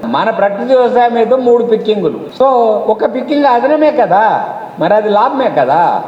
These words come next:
ఆ పత్తి వేసిన తర్వాత పసుపు తెలుపు పల్లాలు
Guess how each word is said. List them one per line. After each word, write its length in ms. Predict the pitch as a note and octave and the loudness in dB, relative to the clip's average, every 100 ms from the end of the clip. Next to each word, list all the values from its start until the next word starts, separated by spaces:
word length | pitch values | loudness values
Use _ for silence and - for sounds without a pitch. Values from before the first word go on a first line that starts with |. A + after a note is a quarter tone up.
| - - - F3+ | -10 -8 -4 -2
ఆ 20 | - | -2
పత్తి 420 | D#4 E3+ - C#4 B3+ A3+ A3 F3+ | -4 -4 -2 2 2 2 0 0
వేసిన 340 | G#3 A3+ A#3 G#3 F#3+ | -2 0 0 0 0
తర్వాత 440 | G3 G#3 F#3 D#3 C3+ C3+ C#3+ - - - - - - - - - - - | 2 2 0 0 0 0 -2 -8 -16 -18 -18 -20 -18 -18 -18 -16 -16 -6
పసుపు 360 | F3 G#3 G#3+ C4+ B3 | -4 -4 -4 -4 0
తెలుపు 280 | B3+ B3 B3 A#3+ | 0 0 0 0
పల్లాలు 380 | A3+ A3+ A3+ | 0 2 0